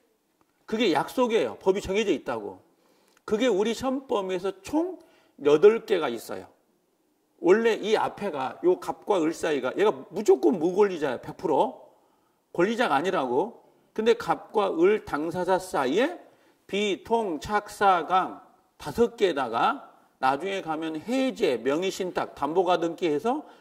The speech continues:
총 여덟 개가 있어요. 그 여덟 개에 대해서만 이 사람이 선의일 때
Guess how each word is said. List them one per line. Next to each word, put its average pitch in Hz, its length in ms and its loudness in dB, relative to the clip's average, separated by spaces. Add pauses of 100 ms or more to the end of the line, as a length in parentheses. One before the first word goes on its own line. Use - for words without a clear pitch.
총 185 220 -2
여덟 170 260 4
개가 175 200 0
있어요. 104 360 -8 (520)
그 240 220 -2
여덟 185 460 2
개에 202 320 4
대해서만 160 1080 0 (380)
이 170 140 -4
사람이 190 520 -2
선의일 277 880 -2
때 349 280 -2